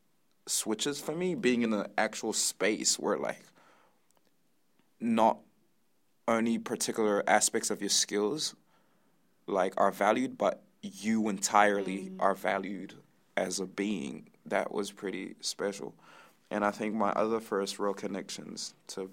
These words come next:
Speaker 1: belonging in that way was, um, with the collective I first got into when I first moved to Melbourne, which was Still Nomads.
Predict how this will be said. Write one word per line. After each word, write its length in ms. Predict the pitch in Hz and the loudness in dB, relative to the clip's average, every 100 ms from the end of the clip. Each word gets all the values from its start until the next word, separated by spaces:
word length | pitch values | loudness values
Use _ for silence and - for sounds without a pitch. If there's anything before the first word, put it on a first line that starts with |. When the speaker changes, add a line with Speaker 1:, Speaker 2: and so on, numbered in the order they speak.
| - | -6
Speaker 1:
belonging 500 | 98 98 98 98 101 | -4 -2 -4 -4 -6
in 100 | 98 | -6
that 200 | 98 - | -6 -2
way 120 | 101 | -2
was, 320 | 101 101 98 - | -2 -4 -6 -6
um, 400 | 95 95 98 98 - | -4 -4 -6 -10 -12
with 160 | 104 98 | -10 -8
the 60 | |
collective 500 | 95 101 92 - 101 | -6 -4 -4 -4 -4
I 100 | 101 | -4
first 380 | 101 - 95 - - - _ _ | -4 -8 -10 -12 -18 -20 _ _
got 140 | 98 95 | -4 -2
into 260 | 107 107 | -4 -4
when 120 | 98 98 | -6 -6
I 60 | |
first 300 | - 95 98 | -8 -8 -8
moved 160 | 92 101 | -12 -10
to 80 | - | -4
Melbourne, 380 | 101 101 101 | -2 -2 -6
which 160 | 98 98 | -10 -10
was 140 | 92 | -8
Still 300 | - - 101 | -8 -6 -6
Nomads. 540 | 98 98 95 - - | -4 -4 -6 -10 -12